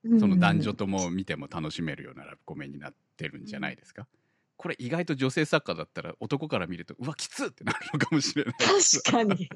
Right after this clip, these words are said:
Speaker 1: <laughs> そうならないですもんね、
Speaker 2: うん。
Speaker 1: どっちが見ても。
Speaker 2: そうそうそう。そのバランスっていうのはやっぱりいいですよね。
Speaker 1: うん。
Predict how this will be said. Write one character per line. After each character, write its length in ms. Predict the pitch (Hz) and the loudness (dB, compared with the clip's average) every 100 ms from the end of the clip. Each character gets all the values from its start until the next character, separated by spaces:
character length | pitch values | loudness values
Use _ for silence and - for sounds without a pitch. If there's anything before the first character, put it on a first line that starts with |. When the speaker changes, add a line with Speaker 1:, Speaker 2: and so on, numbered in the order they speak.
| - 466 | -2 -2
Speaker 1:
<laughs> 320 | 523 311 311 | -2 -8 0
そ 140 | 415 | 2
う 60 | 392 | 4
な 120 | 349 | 2
ら 140 | 359 381 | 0 -2
な 220 | 320 254 | -2 -4
い 120 | 208 - - | -4 -8 -4
で 100 | 208 | -2
す 100 | 196 | 0
も 160 | 143 131 | 0 0
ん 80 | |
ね、 60 | 233 | 2
Speaker 2:
う 40 | |
ん。 20 | 110 | 4
Speaker 1:
ど 100 | 190 | 2
っ 100 | 185 | 0
ち 140 | - 190 | -4 0
が 120 | 190 | 2
見 160 | 196 | 2
て 140 | - 160 | 0 -4
も。 80 | 147 | -6
Speaker 2:
そ 40 | |
う 40 | |
そ 120 | - 95 | -10 -16
う 20 | |
そ 220 | 90 117 | -10 -6
う。 20 | |
そ 20 | 110 | -4
の 140 | 120 | -2
バ 140 | 120 | -2
ラ 120 | 113 110 | -2 -4
ン 60 | |
ス 160 | 117 _ | -8 _
っ 40 | - | -8
て 80 | |
い 80 | 104 | -6
う 40 | 92 | -8
の 60 | |
は 60 | - | -14
や 80 | - | -18
っ 40 | - | -14
ぱ 140 | 82 | -14
り 200 | - 101 | -12 -12
い 20 | |
い 40 | 78 | -12
で 120 | _ | _
す 140 | - | -20
よ 40 | _ - | _ -6
ね。 280 | 107 113 - _ _ _ - - - | -4 -4 -8 _ _ _ -20 -20 -6
Speaker 1:
う 40 | 180 | -4
ん。 180 | 151 | -4